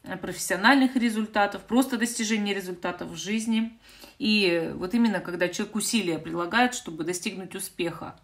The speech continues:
Либо, вот я как выше говорила, да, что рядом с вами появился такой человек, стимулирующий вас на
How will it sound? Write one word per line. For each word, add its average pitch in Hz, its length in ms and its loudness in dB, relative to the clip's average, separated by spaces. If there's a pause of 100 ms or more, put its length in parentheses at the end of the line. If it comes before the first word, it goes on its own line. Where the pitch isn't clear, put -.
(580)
Либо, 254 320 8
вот 190 260 4
я 185 120 8
как 180 200 -2
выше 185 240 -2
говорила, 185 460 2
да, 220 160 2
что - 180 -4
рядом 175 280 0
с - 100 -8
вами 208 200 4
появился 185 800 0 (560)
такой 208 240 2
человек, 214 320 2
стимулирующий 240 800 8
вас 175 360 2
на 180 460 0